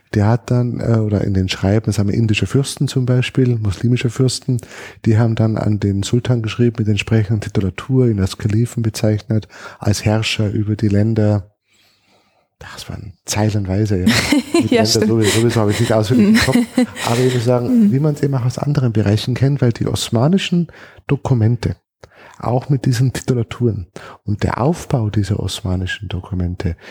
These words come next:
Speaker 1: der entspricht weitgehend dem, was wir aus den Kanzleien der christlichen Staatenwelt kennen.
Speaker 2: Hm.
Speaker 1: Also der Aufbau ist nicht so unterschiedlich. Warum, kann man nicht so richtig erklären,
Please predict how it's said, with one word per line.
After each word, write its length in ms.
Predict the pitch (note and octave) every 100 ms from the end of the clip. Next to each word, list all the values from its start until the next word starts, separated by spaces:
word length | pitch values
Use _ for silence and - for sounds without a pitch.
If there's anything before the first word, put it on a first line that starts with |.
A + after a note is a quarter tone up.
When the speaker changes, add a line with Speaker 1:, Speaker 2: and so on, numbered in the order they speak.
| - _ -
Speaker 1:
der 160 | G2
entspricht 680 | G#2 - - A#2 C#3 - -
weitgehend 840 | F#2+ C3+ - - C3 A#2+ A2 - G2
dem, 340 | G#2+ D3 E3 - - - -
was 200 | A#2 -
wir 140 | B2
aus 100 | A2+
den 200 | - A2+
Kanzleien 840 | - G#2+ - - G#2 G#2 C3+ D3 - - - - -
der 80 | A#2
christlichen 440 | - A#2 B2 G#2+
Staatenwelt 600 | G#2+ G2+ G#2+ G#2+ F2+ E2
kennen. 260 | - E2+ D#2+ _ _
Speaker 2:
Hm. 180 | G4+ E4+ - -
Speaker 1:
Also 180 | - G#2
der 120 | G2
Aufbau 240 | A#2 C3+ C3+
ist 160 | A#2 -
nicht 140 | -
so 80 | -
unterschiedlich. 640 | A2 G2+ - G#2+ A2+ -
Warum, 300 | A2 B2+ E3+
kann 160 | - C3+
man 80 | C3
nicht 160 | B2
so 100 | -
richtig 300 | A#2+ - A2+
erklären, 480 | A2 G#2+ G#2+ G2+